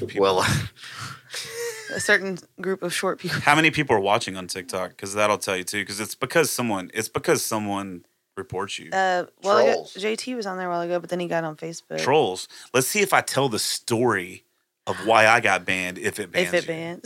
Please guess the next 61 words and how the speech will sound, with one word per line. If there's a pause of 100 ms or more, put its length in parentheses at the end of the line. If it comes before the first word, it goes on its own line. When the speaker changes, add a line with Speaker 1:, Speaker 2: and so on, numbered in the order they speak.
(160)
Speaker 3:
<laughs>
Speaker 2:
Yeah,
tell
it.
I
don't
ca-,
dude,
I
don't
care
if
I
Speaker 1:
So
Speaker 2:
got
Speaker 1:
I
was
on
Speaker 2:
banned.
Speaker 1:
TikTok
one
night
and
I
was
doing
some
things,
and
this
guy
comes
on.
He's
like, (600)
"So
how
long
have
you
been
trans?" (1120)
And
I
was
like,
Speaker 3:
Said
that
to
you? (160)
Speaker 1:
Yeah,
and
I
was
like,
I
was
like,
"What?" (240)
He's
like,